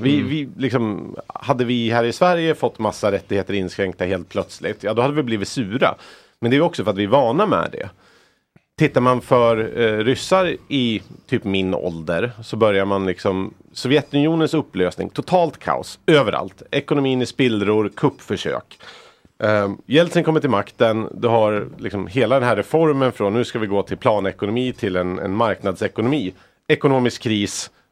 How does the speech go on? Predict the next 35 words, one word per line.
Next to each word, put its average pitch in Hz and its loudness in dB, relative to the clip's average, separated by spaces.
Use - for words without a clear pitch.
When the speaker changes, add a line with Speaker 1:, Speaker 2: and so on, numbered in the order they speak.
Speaker 1:
ehm, 95 -2
politisk 123 -2
maktkamp, 110 2
Jeltsin 127 0
bombar 110 2
sitt 107 -6
eget 104 0
parlament. 104 0
Eh, 117 4
polisens 139 0
väpnade 127 4
styrkorna 117 2
förfaller, 113 2
eh, 98 0
oligarker 127 2
bygger 113 0
privata 113 2
säkerhetsarméer, 117 0
brottsligheten 110 -2
skenar. 101 0
Det 120 0
är, 113 2
liksom, 98 -2
anarki, 120 0
allemansland. 101 0
Det 92 -4
finns 104 -6
ingen 101 -2
lag 101 2
och 101 0
ordning, 92 0
det 87 -6
finns 92 -8
ingen 87 -4
stabilitet. 85 -6